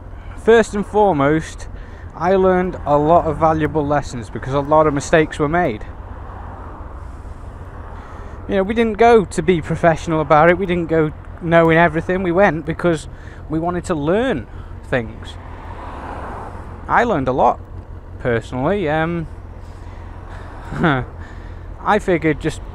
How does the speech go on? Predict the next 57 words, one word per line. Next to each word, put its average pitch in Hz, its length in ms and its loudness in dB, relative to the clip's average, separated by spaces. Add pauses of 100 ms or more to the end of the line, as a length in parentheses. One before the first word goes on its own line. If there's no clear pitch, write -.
you 170 80 -4
know, 127 140 2
kipping 190 420 2
on 170 140 4
the 156 80 4
ground 165 580 6
and 151 80 0
having 156 220 2
a 151 40 2
good 151 220 -2
sleep 151 380 -2
on 160 80 0
the 143 80 0
deck 151 260 4
would 156 140 -4
be 165 60 -4
nice. 190 440 -2 (600)
I 156 60 0
cleared 208 380 4
up 190 140 0
a 202 40 2
lot 175 200 2
of 170 100 4
the 151 60 2
debris 151 460 2
from 160 200 -2
where 147 140 4
I 135 40 4
was 139 100 0
gonna 139 120 -2
be 123 100 -6
sleeping, 131 600 0 (1000)
made 185 140 2
a 208 60 6
fundamental 247 680 2
judgment 220 520 0
in 202 100 -4
error 190 300 4
though, 110 240 -2 (680)
that 151 260 2 (1080)
once 190 340 -2
all 196 220 0
the 185 60 0
soft - 360 0
mud 190 240 0
had 160 120 -4
been 175 120 -2
pushed - 280 -4
aside 156 280 4
by 156 120 6
me 165 180 2
moving 156 320 2
about 151 320 4
a - 20 -4
lot 117 200 -2
on 127 100 -2
it, 147 120 -2